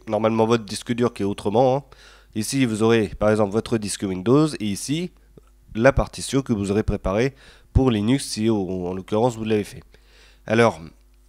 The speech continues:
juste comme ça, euh, vous voyez que c'est en externe quatre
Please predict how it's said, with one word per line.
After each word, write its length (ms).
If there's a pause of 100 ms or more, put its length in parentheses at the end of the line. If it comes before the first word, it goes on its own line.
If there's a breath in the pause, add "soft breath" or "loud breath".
(400)
juste 320
comme 200
ça, 320
euh, 680
vous 120
voyez 340
que 120
c'est 280
en 800
externe 520
quatre 480